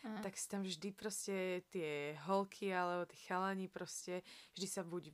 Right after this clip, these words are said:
Speaker 2: mm, dohadujú s niekým, alebo proste, že tam ako keby mám pocit, že, že presný postup na to, ako by si mala ísť do vzťahu.
Speaker 1: A to sa ti páči, alebo nie?
Speaker 2: To sa mi nepáči.
Speaker 1: Presne, ja som akorát chcela povedať, že ja, mne sa páčila tá moja jedenásťročná,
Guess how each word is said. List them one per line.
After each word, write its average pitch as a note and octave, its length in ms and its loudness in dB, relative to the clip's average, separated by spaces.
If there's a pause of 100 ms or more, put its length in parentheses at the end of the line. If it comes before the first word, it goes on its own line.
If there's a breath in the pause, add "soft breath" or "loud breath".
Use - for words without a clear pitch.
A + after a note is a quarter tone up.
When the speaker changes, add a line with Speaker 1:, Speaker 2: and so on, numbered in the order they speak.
Speaker 2:
mm, E3 720 -6
dohadujú F#3 640 4
s F3 140 0
niekým, F3 340 -2
alebo E3 320 2
proste, D#3+ 680 -4
že G3+ 200 0
tam A3 140 2
ako G3+ 200 -2
keby G#3 280 0
mám G3 200 2
pocit, F#3+ 300 -8
že, F#3 160 0 (400 loud breath)
že - 160 -8
presný A3+ 460 4
postup F#3+ 600 0
na F3 300 0 (100)
to, A3 240 4 (400 soft breath)
ako F3+ 320 -4
by D#3+ 160 -4
si - 480 -8
mala C#3 320 -4
ísť D3 160 -8
do - 80 -8
vzťahu. - 360 -8 (200)
Speaker 1:
A G3 160 6
to G3 160 -10
sa G3 80 -6
ti G3 160 -6
páči, F#3+ 240 -4
alebo F#3 160 -4
nie? D#3+ 160 -12
Speaker 2:
To - 80 -16
sa F3 80 -10
mi E3+ 80 -6
nepáči. - 400 -8 (160)
Speaker 1:
Presne, A#3 400 0
ja G3 80 4
som - 160 -4
akorát G#3+ 240 2
chcela A#3 160 4
povedať, G3+ 240 4
že G#3+ 120 0 (200)
ja, G3 160 -2
mne G3 160 0
sa G#3 160 0
páčila G3+ 400 4 (240)
tá G#3 160 0
moja F#3 400 4
jedenásťročná, F#3 960 -2